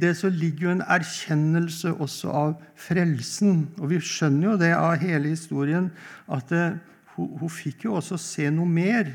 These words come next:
Hun fikk se at Jesus var, eh, er Messias.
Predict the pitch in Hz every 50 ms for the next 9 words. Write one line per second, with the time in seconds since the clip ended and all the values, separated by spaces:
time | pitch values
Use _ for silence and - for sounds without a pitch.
0 | 127 - - 165 156 - 165 160 165 - - - 151 147 156 165 165 165 156 139
1 | 135 131 135 - - 175 160 160 - - - - - - - _ _ 135 123 127
2 | 143 151 - 170 160 156 170 147 151 147 143 139 143 - - 143 131 127 139 147
3 | 147 151 151 - - - 156 143 165 208 233 220 - - - - - -